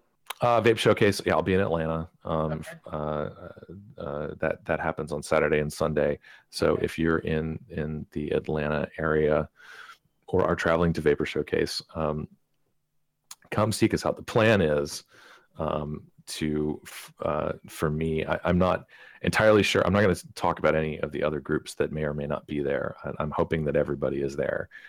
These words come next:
Speaker 2: Right.
Speaker 1: Um, and I know that we, you know, the G S F A is active in, in,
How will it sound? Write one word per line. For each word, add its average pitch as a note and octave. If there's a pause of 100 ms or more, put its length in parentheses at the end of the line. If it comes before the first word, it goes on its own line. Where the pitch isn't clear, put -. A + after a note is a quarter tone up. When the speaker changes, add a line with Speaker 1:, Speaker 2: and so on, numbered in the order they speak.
(180)
Speaker 2:
Right. D2
Speaker 1:
Um, C#2
and D2
I D2+
know D2+
that C#2
we, D2+
you D2+
know, C#2
the C#2
G D#2
S D2
F D2
A D2
is C#2+
active D2
in, C#2+
in, C#2+